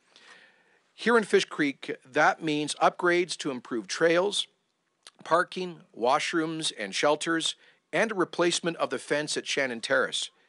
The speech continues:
This is all part of a four point five million dollar Al-, uh, Alberta government investment, uh,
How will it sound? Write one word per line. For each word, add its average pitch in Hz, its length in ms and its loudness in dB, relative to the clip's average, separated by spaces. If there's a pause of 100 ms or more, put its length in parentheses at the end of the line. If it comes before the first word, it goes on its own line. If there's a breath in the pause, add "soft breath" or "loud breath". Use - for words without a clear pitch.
(520 loud breath)
This 151 140 0
is 208 100 -4
all 202 340 6
part 160 460 2 (200)
of 131 160 2
a 135 200 2
four 185 400 -2
point 175 380 -4
five 143 280 0
million 170 260 -2
dollar 139 380 2
Al-, 123 240 0 (220)
uh, 117 120 -6 (180)
Alberta 131 360 2
government 147 500 0
investment, 120 640 -4 (420 loud breath)
uh, 120 120 0